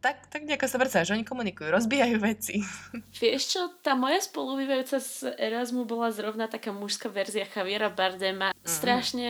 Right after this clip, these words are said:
Speaker 2: v pohode, taký, taká uvoľnená baba. A ako keby, ale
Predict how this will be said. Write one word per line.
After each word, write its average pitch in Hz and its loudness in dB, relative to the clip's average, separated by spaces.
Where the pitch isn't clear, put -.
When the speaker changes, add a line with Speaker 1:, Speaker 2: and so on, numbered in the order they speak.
Speaker 2:
v - -14
pohode, 214 2
taký, - -12
taká 202 -6
uvoľnená 196 -4
baba. 190 2
A - 2
ako 262 -4
keby, 277 0
ale 269 4